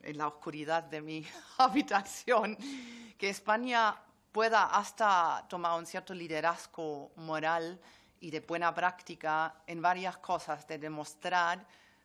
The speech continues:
a los otros países de la Unión y hasta el mundo de cómo se podría hacer una, de forma diferente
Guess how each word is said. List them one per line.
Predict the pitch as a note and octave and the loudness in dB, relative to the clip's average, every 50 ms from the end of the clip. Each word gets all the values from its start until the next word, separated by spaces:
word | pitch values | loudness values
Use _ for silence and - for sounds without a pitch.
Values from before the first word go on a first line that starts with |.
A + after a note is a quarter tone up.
| _ _ _ _ _ _ _ _ - | _ _ _ _ _ _ _ _ -2
a | - E3+ | 0 2
los | E3 D#3+ E3+ | 2 2 2
otros | G3 A#3 A#3 B3 A#3 A3+ - | 2 2 2 2 0 0 2
países | - F3 D#3 D3 C#3+ C#3 - - D3 - - | 2 0 2 0 -2 -8 -12 -14 -14 -8 -4
de | E3 D#3 | -4 -2
la | D3+ D3+ D#3 D3+ D#3 | 0 0 2 2 0
Unión | D#3 D#3 D3+ E3 G#3 B3 C4+ | 0 -2 -4 -4 -4 -4 -4
y | A#3+ F3+ | -4 -6
hasta | E3 D#3 - - F3 | -6 -8 -8 -6 -8
el | D#3+ D#3+ D#3+ | -6 -6 -6
mundo | E3 F3 F3 F3+ F#3 F3+ E3+ D#3+ | -8 -8 -8 -8 -8 -8 -8 -8
de | D#3 D3 - | -8 -10 -10
cómo | - - F3+ G3 G3+ G3+ | -10 -8 -6 -4 -6 -6
se | G3 - F3+ D#3 | -6 -10 -12 -8
podría | - D#3+ D3+ D#3 D3+ D#3 E3 F3 F3 E3+ | -6 -6 -4 -4 -6 -6 -4 -2 -2 -2
hacer | - D3 - - - D#3 D#3 D#3 D#3 - | -2 -4 -8 -10 -8 -6 -4 -4 -4 -4
una, | D3+ D3+ C#3+ C3+ - - | -6 -8 -10 -10 -10 -12
de | - D3 | -14 -14
forma | - - E3+ E3+ F3 E3+ E3 D#3 - - - _ _ - | -6 -2 -2 0 0 0 -4 -4 -6 -10 -16 _ _ -20
diferente | D3 D#3 - - D3+ D3+ E3+ G3+ G3+ G3+ G3 G3 G3 G#3 A3 A#3+ - | -20 -16 -10 -8 -6 -4 -4 -4 -4 -4 -6 -8 -8 -10 -10 -10 -14